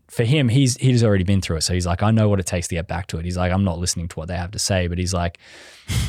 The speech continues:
"I guess that goes to speak to how much of the mindset that you have towards these challenges comes into play when it, when it comes to what you choose to do with it."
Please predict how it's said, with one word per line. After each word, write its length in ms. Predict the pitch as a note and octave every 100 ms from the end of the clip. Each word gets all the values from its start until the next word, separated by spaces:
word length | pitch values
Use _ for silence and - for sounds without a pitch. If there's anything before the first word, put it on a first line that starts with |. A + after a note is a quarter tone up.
| -
"I 80 | A2+
guess 220 | A2+ A#2
that 180 | B2 A2
goes 260 | A2+ G#2 G2+
to 80 | G#2+
speak 420 | - - G2+ -
to 280 | - G2 F#2
how 240 | - G2+
much 320 | F#2+ F#2+ - G2+
of 420 | F2+ F#2 - - _ _ - _ _ -
the 60 | G#2+
mindset 460 | F#2 F#2 F#2+ -
that 20 |
you 140 | G2 F2
have 160 | F#2+
towards 340 | - F#2+ F2+ -
these 180 | F2 -
challenges 600 | E2 F2+ F2+ F2 E2+ -
comes 320 | - F2+ F2
into 160 | F2+
play 340 | F#2+ - F2 F2+
when 160 | F2
it, 140 | F2 - -
when 160 | F#2+
it 80 | F#2
comes 200 | F#2 F2
to 120 | F#2
what 280 | E2+ F2 -
you 220 | G2 G2
choose 400 | F2 - F#2 F2
to 80 | -
do 160 | F2+ F#2+
with 100 | B2
it." 220 | G3+